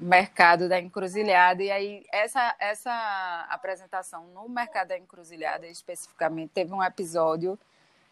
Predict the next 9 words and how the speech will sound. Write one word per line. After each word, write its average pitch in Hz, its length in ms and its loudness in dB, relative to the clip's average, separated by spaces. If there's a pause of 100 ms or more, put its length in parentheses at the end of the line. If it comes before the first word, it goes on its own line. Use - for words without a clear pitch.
que 196 140 -2
foi 190 460 4
crucial 220 560 6
pra 214 140 -6
eu 202 40 -12
me 208 140 -6
aproximar 202 760 -2
da 190 100 -4
performance. 156 840 -8